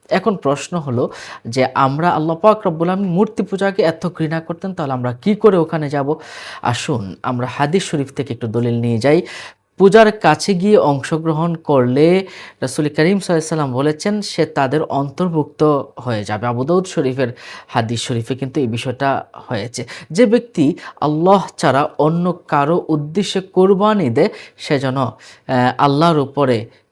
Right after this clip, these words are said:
আহ, আল্লাহর সাথে শরিক করলো। নাউজুবিল্লাহ। সুতরাং বোঝা গেল যে ব্যক্তি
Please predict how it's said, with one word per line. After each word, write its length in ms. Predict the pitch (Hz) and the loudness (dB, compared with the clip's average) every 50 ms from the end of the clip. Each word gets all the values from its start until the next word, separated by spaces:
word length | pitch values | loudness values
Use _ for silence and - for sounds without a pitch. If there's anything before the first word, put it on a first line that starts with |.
| _ | _
আহ, 520 | 156 147 139 120 117 135 139 131 123 - - | -18 -14 -8 -4 -2 -2 0 0 0 2 2
আল্লাহর 360 | 156 151 156 170 185 185 175 | 4 4 4 4 4 2 2
সাথে 260 | - - 147 - 139 | 0 -4 -6 -6 -6
শরিক 440 | 117 - - 131 120 120 117 - _ | -6 -4 -4 -2 -2 -2 -4 -6 _
করলো। 440 | - 101 82 78 78 76 - 73 - _ _ _ _ _ _ _ _ _ _ _ - | -8 -8 -6 -6 -8 -10 -10 -12 -16 _ _ _ _ _ _ _ _ _ _ _ -10
নাউজুবিল্লাহ। 1040 | 120 139 131 120 117 113 120 123 113 107 101 101 113 123 135 135 127 120 - - - - - - - _ | -6 -4 -2 -2 -2 -2 -4 -4 -4 -4 -4 -2 0 2 2 2 2 0 -4 -8 -12 -16 -20 -20 -20 _
সুতরাং 540 | - - - 185 - 214 196 151 127 120 117 | -14 -8 -8 -2 2 2 2 2 2 0 0
বোঝা 300 | 127 165 202 190 226 202 | 2 2 4 4 4 2
গেল 300 | 170 147 123 117 147 214 220 - - - _ - | 4 2 4 4 4 2 2 -2 -10 -20 _ -12
যে 200 | 123 135 170 185 | -2 0 2 2
ব্যক্তি 640 | 175 165 147 - - - - 175 180 190 202 214 214 | 4 2 0 0 -2 -8 -4 0 0 2 2 2 0